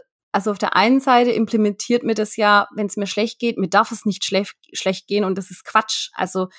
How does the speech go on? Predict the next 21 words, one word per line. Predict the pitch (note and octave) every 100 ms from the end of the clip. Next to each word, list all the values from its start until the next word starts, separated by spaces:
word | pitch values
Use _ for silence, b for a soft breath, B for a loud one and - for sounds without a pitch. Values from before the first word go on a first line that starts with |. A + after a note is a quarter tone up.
| B B B _
meiner | F#3+ G#3+ A#3+
Meinung | A3+ A3+
nach | A3 G#3
ist | - G#3 G#3+
es | G3+ - _ _ _ _ -
genau | G3+ G3+ A3+ C4+
der | A3+
Pro-, | - -
also | F#3+ F3+
genau | G#3 G#3+
das | B3 A3+ A#3+
ist | B3 -
der, | G#3 G#3 G3+ -
das, | G#3 -
was, | G3+ - -
was | - G3+ -
man | G3+ F#3+ - - _
lernen | F3+ F3 F3+ A#3+ C#4 D4 D4 D4 - _ -
kann, | - B3 C#4 D4+ D#4+ b b b -
den | A3+ G#3+
Prozess | - G3 - A#3+ B3 -